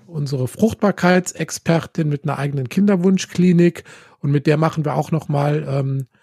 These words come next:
was gemeinsam und gehen dann auch die einzelnen Ursachen der männlichen Unfruchtbarkeit, jetzt die rein körperlichen, also genetisch,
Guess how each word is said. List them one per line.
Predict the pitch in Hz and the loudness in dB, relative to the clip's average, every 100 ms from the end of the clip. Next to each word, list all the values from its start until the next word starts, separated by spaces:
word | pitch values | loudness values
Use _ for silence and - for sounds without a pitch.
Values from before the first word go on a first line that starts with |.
| _ _ _ _ | _ _ _ _
was | 139 147 - - - _ | 0 2 0 -6 -10 _
gemeinsam | 143 151 143 147 147 156 139 143 143 | -2 0 2 4 4 4 2 2 0
und | 135 131 | -4 -4
gehen | - 147 135 | -2 0 2
dann | 131 143 151 | 2 0 -2
auch | 143 131 - | -4 -6 -6
die | - 135 135 | -6 -4 -4
einzelnen | 131 135 - 139 127 | -6 -6 -4 -2 -2
Ursachen | 139 131 135 131 139 | -4 -4 -4 -4 -4
der | 127 | -2
männlichen | 127 135 135 131 147 | 0 0 0 -4 -2
Unfruchtbarkeit, | 147 151 - 139 - 139 - 135 135 135 | 0 0 2 0 0 -2 0 -2 0 -2
jetzt | - 131 - - | -4 -4 -4 -6
die | |
rein | 120 127 | -2 -2
körperlichen, | 120 147 123 147 131 - 131 123 _ | 0 2 4 2 2 -2 -6 -8 _
also | 127 117 | -8 -6
genetisch, | 113 120 135 131 - 131 127 - - | -4 0 2 2 2 2 2 -2 -10